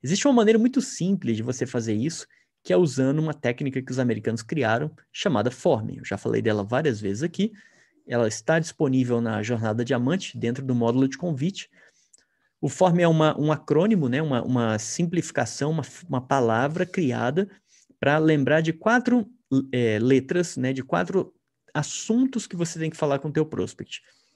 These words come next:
F de família, O de ocupação, R de recreação e M de mensagem. O Form é uma, uma ótima maneira de você fazer uma transição de um bate-papo descompromissado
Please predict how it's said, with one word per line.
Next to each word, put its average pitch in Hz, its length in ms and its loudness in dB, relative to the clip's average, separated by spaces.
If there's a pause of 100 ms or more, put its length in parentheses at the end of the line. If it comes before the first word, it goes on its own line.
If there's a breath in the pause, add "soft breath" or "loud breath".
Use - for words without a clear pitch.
(120)
F 123 240 -2
de - 100 -10
família, 180 560 -2
O 135 160 0
de 123 100 0
ocupação, 123 800 -4
R 123 260 0
de 120 120 -4
recreação 165 640 -2
e 147 100 0
M 151 100 0
de 147 140 -4
mensagem. - 580 -6 (400 soft breath)
O - 80 -20
Form 196 200 4
é 220 40 4
uma, 196 300 2 (500 soft breath)
uma 170 220 0
ótima 202 420 4
maneira 139 380 0
de 117 80 -6
você 131 220 -4
fazer 147 240 -2
uma 151 100 0
transição 131 680 -4 (240)
de 151 160 -2
um 277 60 4
bate-papo 202 580 -2
descompromissado 147 920 -4